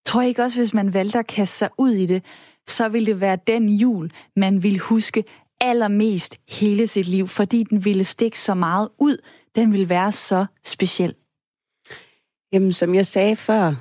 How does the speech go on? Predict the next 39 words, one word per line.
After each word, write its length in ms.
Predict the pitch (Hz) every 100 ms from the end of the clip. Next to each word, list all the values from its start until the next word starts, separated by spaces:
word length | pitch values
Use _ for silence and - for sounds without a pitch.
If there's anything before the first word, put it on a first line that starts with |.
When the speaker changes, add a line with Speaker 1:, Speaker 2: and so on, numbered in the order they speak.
| 170
Speaker 2:
så 140 | -
tror 200 | 196 226
jeg, 100 | 214
man 100 | 190
skal 180 | 175 190
passe 280 | - 180 -
på 260 | - 233
med 480 | 208 175 175 180 185 180 _ _
øh, 500 | 165 156 160 156 151 151 -
at, 140 | 170 - -
at 120 | 180 - _
gøre 280 | - 170 180
julen 580 | 190 170 214 196 170 156
til 340 | 143 - 160 151 -
en 160 | 165 - _
ekstra 600 | 196 - - - - 143 123
særlig 600 | - - 156 165 180 175
måned, 600 | 165 156 165 180 208 196
hvor 160 | 151 156
man 240 | 156 156
skal 300 | 147 - 147 - -
gøre 320 | 165 170 180
noget 300 | 147 135 143
for 200 | - -
andre. 300 | 131 139 156
Jeg 80 | 151
tror 140 | -
simpelthen, 260 | 202 208 180
man 100 | 160
skal 220 | - 151
huske 480 | - - 202 - 190
på, 240 | 190 185
at 220 | - 160
det 60 | -
er 40 |
det, 160 | 175 175
livet 320 | 170 180 165
handler 300 | 143 156 175
om 240 | 151 147